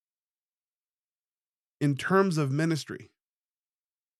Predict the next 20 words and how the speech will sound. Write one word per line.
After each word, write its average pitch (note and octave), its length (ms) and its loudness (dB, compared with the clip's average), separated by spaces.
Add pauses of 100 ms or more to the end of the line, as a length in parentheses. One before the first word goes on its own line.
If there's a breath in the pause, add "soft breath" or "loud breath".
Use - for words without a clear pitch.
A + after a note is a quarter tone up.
(960)
"Servants F#3+ 560 2
of F#3+ 160 0
God C#3+ 440 2
who D3 120 0
are B2+ 140 0
faithful D3+ 600 -4
will A#2+ 220 -2
reproduce C#3+ 580 -2
themselves B2+ 760 -2
in B2+ 140 -4
people A2+ 540 -8
who A#2+ 180 -4 (180)
are A2 140 -8
true F#3 680 -4 (720)
and B2+ 180 -2
turn F3 440 -2
to D3+ 100 -4
the A#2+ 120 -4
true D#3+ 360 -4
God." G2 400 -6